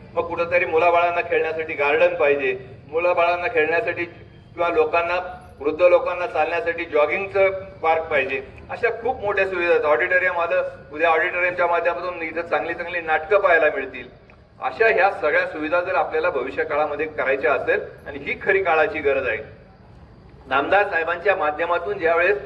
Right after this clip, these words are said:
नव्वद सालापासून साहेब या भागाचं नेतृत्व करतात,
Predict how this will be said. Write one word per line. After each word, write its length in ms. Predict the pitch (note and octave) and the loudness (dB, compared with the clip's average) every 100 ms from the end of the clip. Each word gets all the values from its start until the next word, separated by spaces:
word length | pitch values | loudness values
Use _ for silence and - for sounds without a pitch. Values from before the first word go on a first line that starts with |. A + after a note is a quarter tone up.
| - - | -14 -14
नव्वद 320 | C3 D3 G3+ - | -4 4 4 4
सालापासून 520 | F3+ F3+ F3+ F3+ F3+ | 0 0 -2 -6 -8
साहेब 320 | D#3+ D#3+ F3+ - - - - - A#2+ | 0 2 2 -2 -16 -20 -20 -14 0
या 180 | F3 G3 | 2 4
भागाचं 480 | D#3+ D3+ E3 F#3 | 2 -2 -4 -6
नेतृत्व 420 | D3 C#3+ G3 G#3+ G#3+ | -6 -4 -4 0 0
करतात, 380 | E3 D3 C3+ | 2 0 -2